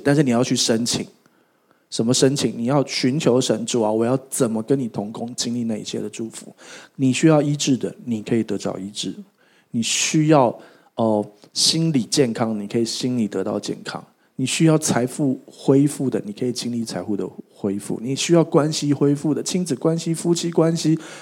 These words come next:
或者是其他的关系的工作关系，神可以恢复。不要限制神怎么做。有人说：“啊，牧师，牧师，那我既然是义人，所以我的房子要两倍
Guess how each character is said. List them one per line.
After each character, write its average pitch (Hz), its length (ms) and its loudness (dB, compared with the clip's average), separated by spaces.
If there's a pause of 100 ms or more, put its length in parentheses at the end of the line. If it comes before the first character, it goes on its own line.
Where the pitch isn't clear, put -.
(120)
或 160 160 6
者 147 100 8
是 151 160 0
其 147 180 -2
他 147 160 4
的 147 80 6
关 143 260 2
系 139 200 0
的 131 100 0
工 151 240 0
作 156 140 4
关 139 240 2
系， 143 160 -4 (140)
神 127 340 -2
可 135 160 -2
以 117 100 2
恢 110 280 0
复。 - 200 -10 (840)
不 202 80 8
要 254 120 8
限 226 280 6
制 190 160 4
神 117 260 0
怎 120 140 0
么 - 100 -12
做。 - 260 -4
有 143 140 8
人 175 240 6
说 202 300 6 (100)
：“啊， 170 220 0 (160)
牧 247 100 6
师， 220 140 6
牧 214 100 8
师， 196 260 6 (300)
那 247 140 6
我 151 120 8
既 - 200 4
然 185 120 6
是 220 120 2
义 226 160 4
人， 123 200 0
所 247 220 8
以 - 20 12
我 196 140 10
的 - 80 4
房 214 300 4
子 226 240 -2
要 240 240 8 (420)
两 214 260 4
倍 262 260 8